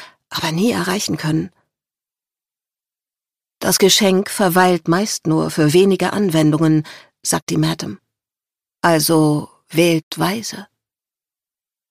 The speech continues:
Tannys größte Versuchung gilt der Nachtigall, deren Magie seinen Erfolg an den Krell-Spieltischen beeinflussen könnte. Aber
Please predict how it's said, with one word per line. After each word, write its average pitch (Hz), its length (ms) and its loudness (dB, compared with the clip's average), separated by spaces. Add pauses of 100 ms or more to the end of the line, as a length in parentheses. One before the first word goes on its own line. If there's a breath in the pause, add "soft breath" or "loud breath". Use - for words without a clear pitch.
(640)
Tannys 226 440 -2
größte 220 380 -4
Versuchung 190 440 -4
gilt 180 220 -4
der 165 120 0
Nachtigall, - 760 -4 (380 loud breath)
deren 165 240 2
Magie 208 360 2
seinen 175 280 2
Erfolg 175 400 -2
an 160 100 0
den 156 220 0
Krell-Spieltischen 175 960 -2
beeinflussen 160 600 -6
könnte. 156 380 -4 (1000 soft breath)
Aber 180 420 0